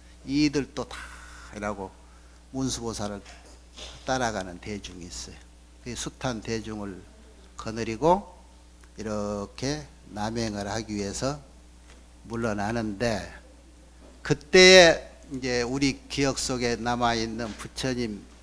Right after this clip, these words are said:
십 대 대자 중에, 에, 사리불 존자 있지요. 사리불 존자가 이제 여기서부터,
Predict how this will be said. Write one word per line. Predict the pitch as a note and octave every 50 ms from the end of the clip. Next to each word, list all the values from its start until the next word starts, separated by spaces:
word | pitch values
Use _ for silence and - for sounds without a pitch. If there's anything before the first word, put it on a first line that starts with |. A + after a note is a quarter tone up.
| - - - - - - - - -
십 | - - D3+ - -
대 | - B2 A#2
대자 | - - A#2+ A#2 A2+ A#2 A#2 A2+ A2
중에, | G#2 A2 A2 A#2
에, | C3 C#3+ D3+ D3 D#3+ - - - - - - - - - - - - - - F2 - - - -
사리불 | - - - - F3+ G3+ G#3 A3 A3 G3+ G#3 F3+ D3
존자 | C#3 C3+ B2+ B2 A#2 A#2+ A#2
있지요. | A#2 A#2 - - - - D#3 E3+ D3+ - - - - - - - - - - - - - - - - - - - - - - -
사리불 | - - - D#3+ F3 F#3 G3+ G#3+ G3+ G3+ F#3+ E3+ C#3
존자가 | B2 B2+ B2+ B2 A#2+ A#2+ A#2+ A2+ A2 G#2 A#2+ B2 A2+ G2 F#2 - - - - - - - - - - - - - - - - - - - - - - - - - - - - - - - C#3+ A#2
이제 | G#2+ A2 G#2+ G#2+
여기서부터, | A2 B2 B2 A#2+ G#2+ - B2 G#2 A2+ A2 - - - G#2 F#2 -